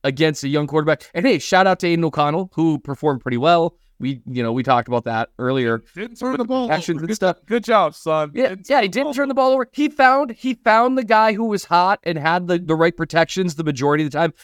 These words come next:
Speaker 1: I think that was more the O C than him doing the work there. But usually it's so funny because one of my favorite things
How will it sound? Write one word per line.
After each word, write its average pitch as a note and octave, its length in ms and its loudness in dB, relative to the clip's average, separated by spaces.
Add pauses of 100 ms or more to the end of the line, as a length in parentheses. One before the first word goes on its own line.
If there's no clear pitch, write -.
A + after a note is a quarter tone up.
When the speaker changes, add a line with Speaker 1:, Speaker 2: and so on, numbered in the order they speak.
(120)
Speaker 1:
I B2 80 -8
think F#3 160 -2
that E3+ 140 4
was C#3 120 -2
more D3 220 0
the C3 160 -2
O B2 80 0
C A2 340 -6
than A2 180 -6
him B2 300 -4 (380)
doing D3+ 240 2
the D3+ 80 0
work D3 240 -2
there. G3 320 0 (340)
But G#3+ 380 2 (380)
usually A#3 540 0
it's G3+ 140 -4
so G3+ 540 0
funny F#3+ 520 0 (260)
because F3+ 320 0
one F#3 180 2
of A3+ 60 2
my G3+ 100 2
favorite F3+ 440 -2
things D3 520 -2